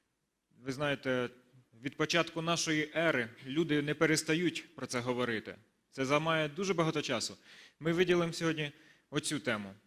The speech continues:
Я вважаю, що це найважливіше серед того, що Він робить.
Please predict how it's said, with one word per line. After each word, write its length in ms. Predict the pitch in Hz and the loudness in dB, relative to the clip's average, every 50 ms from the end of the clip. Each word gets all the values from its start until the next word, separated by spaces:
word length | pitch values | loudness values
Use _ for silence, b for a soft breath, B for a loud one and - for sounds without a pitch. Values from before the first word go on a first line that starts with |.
| _ _ _ - | _ _ _ 0
Я 100 | 147 147 | 2 2
вважаю, 360 | 147 147 143 156 151 147 147 | 2 2 0 0 2 2 2
що 160 | 139 - 143 | 0 -2 -4
це 240 | 131 - - 143 139 | -4 -6 -4 -2 -2
найважливіше 1000 | 135 127 127 147 170 175 151 156 143 139 143 143 131 143 180 185 156 - - 117 | -2 -2 0 2 2 4 4 2 0 0 0 -2 -2 0 0 0 0 0 -2 -4
серед 360 | - - 135 123 127 123 - | -4 -4 -4 -4 -4 -4 -4
того, 260 | - 165 170 156 147 131 | 0 0 0 0 0 -2
що 240 | - - - 139 | -2 -2 -2 -2
Він 200 | 120 135 139 131 | -2 -2 -4 -4
робить. 500 | 120 117 123 127 120 104 95 95 - - | -4 -2 0 0 0 -2 -4 -8 -10 -12